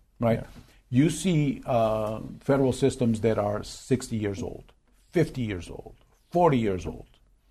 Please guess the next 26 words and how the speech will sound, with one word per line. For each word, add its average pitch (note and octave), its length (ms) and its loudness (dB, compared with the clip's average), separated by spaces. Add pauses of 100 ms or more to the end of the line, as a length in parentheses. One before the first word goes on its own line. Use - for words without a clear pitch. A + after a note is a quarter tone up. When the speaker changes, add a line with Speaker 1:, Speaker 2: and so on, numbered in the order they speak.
(560)
Speaker 1:
That C#3+ 240 8
is A#2+ 140 2
just A#2 340 0
not G#2+ 240 2
sustainable, G2 580 -8 (200)
absolutely C3+ 340 4
not A#2+ 160 2
sustainable, G#2+ 540 -4
because A2+ 420 4
the A2+ 200 2
incremental C#3+ 840 2
pace B2 320 2
of, G#2+ 300 2
of G#2+ 160 0
technological A2+ 580 0
transformation, G2 800 -8 (460)
the C3+ 120 6
expectations B2+ 1300 2 (220)
from A#2 260 4
our G#2+ 140 4
shareholders F2 720 -4
and G2+ 100 -6
stakeholders - 760 0 (320)
is D3 180 2
changing D#3+ 480 2
dramatically. D3+ 680 4